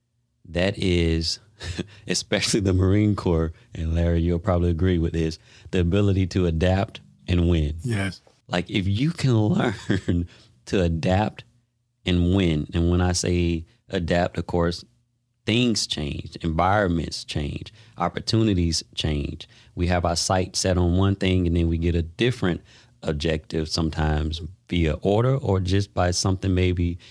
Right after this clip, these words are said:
Speaker 1: we are curious in. And so we have to be able to adapt. And when I say win, winning to me is whatever it is that I've now endeavored in.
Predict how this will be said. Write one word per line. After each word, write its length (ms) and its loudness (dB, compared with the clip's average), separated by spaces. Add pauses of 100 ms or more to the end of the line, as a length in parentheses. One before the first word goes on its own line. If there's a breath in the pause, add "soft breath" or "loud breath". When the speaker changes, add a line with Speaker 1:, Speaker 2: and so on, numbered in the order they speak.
(200 loud breath)
Speaker 1:
we 100 -2
are 100 2
curious 640 0
in. 320 -2
And 100 -6
so 140 -6
we 120 0
have 260 -2
to 80 -8
be 180 0
able 180 0
to 360 -4 (340 soft breath)
adapt. 640 -4 (520 soft breath)
And 140 2
when 120 2
I 100 4
say 240 2
win, 580 2 (360 soft breath)
winning 320 2
to 120 -2
me 440 0
is 360 0
whatever 440 2
it 100 2
is 280 2
that 200 0
I've 160 2
now 340 2
endeavored 560 0
in. 440 0